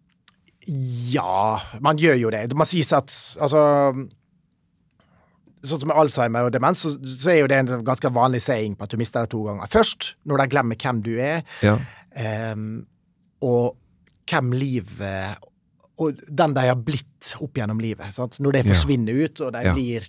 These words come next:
Speaker 1: til noe helt annet, sant? Fordi de, de går jo,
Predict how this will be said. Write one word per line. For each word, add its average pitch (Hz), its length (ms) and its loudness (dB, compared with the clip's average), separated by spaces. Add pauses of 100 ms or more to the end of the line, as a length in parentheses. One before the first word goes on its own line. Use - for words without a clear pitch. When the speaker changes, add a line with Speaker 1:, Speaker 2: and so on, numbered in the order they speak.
Speaker 1:
til 123 140 -6
noe 110 100 -8 (120)
helt 107 280 -8
annet, 101 280 -8
sant? 131 200 -6 (760)
Fordi 156 400 4
de, 170 140 8 (480)
de 160 200 2
går 170 300 4
jo, 127 340 2